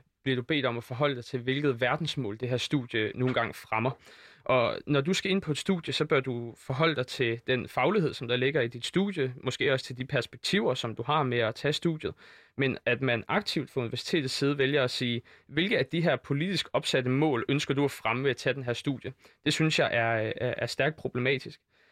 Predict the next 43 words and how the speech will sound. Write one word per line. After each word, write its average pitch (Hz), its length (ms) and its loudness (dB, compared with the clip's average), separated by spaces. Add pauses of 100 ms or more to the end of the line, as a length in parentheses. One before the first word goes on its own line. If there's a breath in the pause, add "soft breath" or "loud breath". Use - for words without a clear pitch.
(100)
Det - 60 2
er - 20 6
også 156 100 4
stærkt 165 200 2
problematisk, 151 580 0
hvis 117 160 -2
man 123 140 0
som 127 140 -4
universitet 120 580 0
har 131 460 0
som - 220 -2
mål 139 460 2 (120)
at 120 80 -2
fremme 131 340 0
nogle 135 160 0
bestemte 123 380 -2
verdensmål, 123 500 2
eller 113 100 0
forske 151 560 2
i 139 160 0
at 117 80 0
fremme 127 240 -2
nogle 131 120 0
bestemte 120 340 -4
verdensmål. 120 480 -2 (420 soft breath)
Fordi 143 280 0 (420)
man 147 240 2
kan 147 180 0
jo 131 300 2 (100)
på 147 80 4
sigt 185 280 0
sætte 151 220 -2
spørgsmålstegn 147 600 4
ved, 139 100 4
hvorvidt 139 520 2
at 123 160 2
det 127 100 4
overhovedet 156 220 6
er 151 40 6
muligt 147 300 4
at 123 80 0
forske 127 500 0
i, 127 260 2